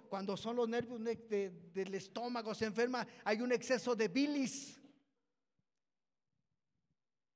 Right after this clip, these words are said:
Y tiene que comenzar a controlar. Y ya se enferma de por allá. Y sabe, nosotros queremos solucionar, hermano, con las pastillas, con las recetas.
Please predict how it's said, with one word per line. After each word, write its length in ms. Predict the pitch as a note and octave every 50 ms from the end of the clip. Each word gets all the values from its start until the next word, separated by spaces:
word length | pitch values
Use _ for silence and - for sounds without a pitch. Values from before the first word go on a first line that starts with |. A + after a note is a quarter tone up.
| _ _ _ _ _ _ _ _ _ _ _ _ _ _ _ _ _ _ _ _ _ _
Y 100 | - G3+
tiene 200 | - D4 D4+ D#4
que 120 | G3+ C#4 -
comenzar 480 | D#4 D4 D4 C#4 - - - D4 D4
a 100 | D4 C#4+
controlar. 760 | - - C#4 C4+ G3+ C4+ B3+ A#3+ B3 C4 C#4+ D4 C#4+ A#3+ F#3+ - - - - - - - - -
Y 200 | D4 D4+ C#4+ C4
ya 100 | D#4 C#4+
se 120 | - D4
enferma 360 | D4 A3 D4 D4+ D4 D4+ D4+
de 100 | C#4+ C#4
por 200 | - C#4 C4+ C4+
allá. 420 | B3+ A#3+ C4+ C#4 D4 D4+ D#4 C#4+ - - - - -
Y 160 | B3 B3+ A#3
sabe, 260 | G#3 C4+ C4+ C4+ C#4+
nosotros 420 | C4 B3 G#3+ - C#4 - C#4+ A#3 -
queremos 380 | - A#3 A#3 C4 D4 C#4+ A#3+
solucionar, 640 | - - A#3+ A3 G#3+ G3+ - - A3 A3 B3 C#4 C4+
hermano, 320 | C4 B3+ C4+ C#4 C#4 C4 -
con 140 | B3 A3+
las 160 | G3+ G3 E3+ -
pastillas, 580 | - F#3+ E3+ E3 - B3+ C#4+ D4 C#4+ C4+ G3+
con 160 | - - A3
las 140 | G3+ G3 F#3+
recetas. 580 | F#3+ G3 F#3+ F#3+ A#3 C4 C#4+ C#4 D4+ C4 G#3